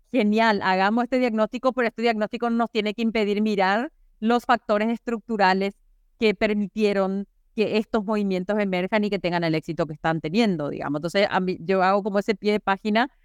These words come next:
porque me pareció demasiado interesante y creo que es algo que tenemos que seguir retomando un poco, porque eso a veces nos puede llevar a ese lugar de una pretendida superioridad intelectual, moral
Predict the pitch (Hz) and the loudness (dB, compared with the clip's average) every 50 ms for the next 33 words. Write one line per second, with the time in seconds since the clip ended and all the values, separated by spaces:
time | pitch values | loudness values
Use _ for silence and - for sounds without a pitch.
0 | _ _ _ _ 196 190 190 208 202 196 208 196 202 - 208 202 196 196 208 214 | _ _ _ _ -2 0 0 0 0 0 0 -2 -2 0 -2 0 0 0 0 -2
1 | 202 - 220 185 180 185 190 180 - 196 196 - - 185 170 175 165 202 208 - | -2 0 2 2 2 2 0 0 0 -2 0 0 0 0 0 0 0 -2 -2 -2
2 | 185 185 - 180 175 - 190 175 165 165 175 180 196 175 175 170 170 160 - 190 | -4 -4 -4 -2 -2 -2 0 0 0 0 0 0 -2 -2 -2 -4 -4 -4 -6 -4
3 | - 190 175 165 165 160 175 165 - 180 165 156 151 156 156 151 143 143 143 - | -2 -2 -2 -2 -2 -2 -2 -2 -2 -2 -2 0 0 -2 -2 -2 -4 -6 -6 -6
4 | 160 - 170 175 - _ _ _ _ _ _ _ - 214 190 - 220 - 202 214 | -6 -6 -6 -6 -8 _ _ _ _ _ _ _ -6 -4 -2 -2 -2 -2 -2 -2
5 | - 226 190 185 185 233 - 240 240 - _ _ _ _ _ _ _ _ _ - | 0 0 0 2 0 0 -2 -4 -6 -8 _ _ _ _ _ _ _ _ _ -6
6 | 202 202 202 190 _ _ - 233 240 240 240 240 240 226 220 208 208 208 208 202 | -2 -2 -2 -2 _ _ 0 0 2 2 2 2 0 0 0 2 2 2 0 0
7 | 196 196 - 214 214 208 196 196 185 185 190 185 196 196 196 185 190 190 190 - | -2 -2 -2 -2 -2 0 0 2 2 2 2 0 -2 -2 -2 0 0 0 0 0
8 | 208 202 196 196 185 180 175 180 175 185 - 202 180 202 185 190 196 190 190 180 | -2 -4 -4 -4 -4 -2 0 0 0 -2 -2 -4 -4 -2 0 0 0 0 0 0
9 | 170 175 180 - 190 185 190 175 - 190 165 165 175 175 175 170 165 160 165 170 | -2 -2 -2 -2 -2 -2 -2 -2 0 0 2 2 2 0 -4 -4 -2 0 0 0
10 | 170 175 175 175 170 | 0 0 -2 -4 -6